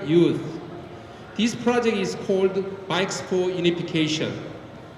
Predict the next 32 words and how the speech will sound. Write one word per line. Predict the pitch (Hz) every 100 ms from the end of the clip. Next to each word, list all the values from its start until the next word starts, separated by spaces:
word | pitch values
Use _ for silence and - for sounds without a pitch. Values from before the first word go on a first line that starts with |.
| - - - - - - - - -
I | 170 190 196
ask | 233 -
for | 226
all | 196 185 202 226 220
Korean | 220 208 196 165
Americans | 180 180 180 180 160
who | 156
believe | 170 170 170 175 180 175 151
in | 147
this | 160 170 -
goal | 156 151 185 269 - - - - - - -
to | 190
help | 190 220 226
us | 202 196 - - -
in | 160 165
this | 175 170 - -
endeavor. | 151 151 156 135 107 - - - - - - - - - -
Our | 196 202
vision | 226 254 240
is | 226 -
to | 220
send | - 196 185 208 - - -
three | 233 220 220
thousand | 214 208 202 202 208 202
bicycles | 160 175 - 165 160 -
for | 165 156 156 - -
unification | 175 202 214 220 220 226 226
and | 165 156 160 151 -
peace | 220 220 - 202
in | 175 170
Korea | 202 196 190
and | 190 156